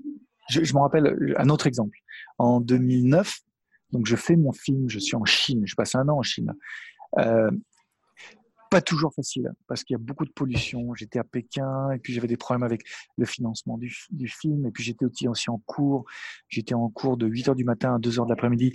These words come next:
C'est comme ça que je pouvais garder un visa, et c'est comme ça que j'avais pu obtenir une bourse du gouvernement chinois.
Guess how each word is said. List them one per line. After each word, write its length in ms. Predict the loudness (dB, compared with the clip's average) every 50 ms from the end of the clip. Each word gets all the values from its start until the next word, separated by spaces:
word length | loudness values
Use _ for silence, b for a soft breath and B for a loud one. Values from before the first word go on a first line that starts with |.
| B B B -8
C'est 180 | -2 0 0 2
comme 220 | 2 2 2 2
ça 280 | 2 4 4 4 2 0 -2 -4
que 80 | -4
je 80 | -4 -4
pouvais 200 | 0 2 4 6
garder 200 | 6 6 6 6
un 80 | 6
visa, 360 | 6 4 4 4 4 2 2 0 B B B B B _ -2
et 40 | 0
c'est 140 | 0 0
comme 180 | 2 2 0 0
ça 120 | 0 0
que 60 | 0 0
j'avais 180 | 0 -2 -2
pu 140 | 0 0 0
obtenir 360 | 0 0 -2 -2 0 2 2
une 100 | 2 2
bourse 220 | 2 4 2 2 2
du 100 | 2 2
gouvernement 380 | 4 4 6 4 4 2 2
chinois. 460 | 0 0 0 0 2 2 2 2 0